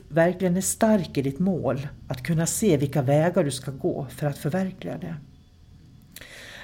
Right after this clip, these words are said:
Alla chakran som jag har pratat om handlar om medvetenhet och olika dimensionella medvetenheter som vi erövrar, kan man säga, under våran utvecklingsväg. Jag har pratat lite grann om sakramenten till exempel, och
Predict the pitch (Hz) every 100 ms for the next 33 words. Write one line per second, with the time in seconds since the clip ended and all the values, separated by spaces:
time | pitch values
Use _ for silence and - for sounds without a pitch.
0 | - 214 233 269 - 175 - 175 160 170
1 | 156 156 156 143 143 165 160 147 143 165
2 | 180 208 180 147 139 147 151 156 160 156
3 | 175 156 151 156 170 175 135 156 151 151
4 | 160 190 185 139 139 147 - - 143 151
5 | 156 170 160 170 190 196 - 208 170 -
6 | - - - - 175 175 - 160 165 185
7 | 196 240 185 127 127 127 147 143 - 143
8 | 139 143 202 285 202 135 143 143 139 139
9 | 156 180 180 190 190 240 202 160 180 -
10 | - - - - - - - - - -
11 | - - - - - 165 - 151 139 190
12 | 190 185 151 151 147 147 175 156 165 175
13 | 208 185 - 120 139 135 - 143 139 123
14 | 143 143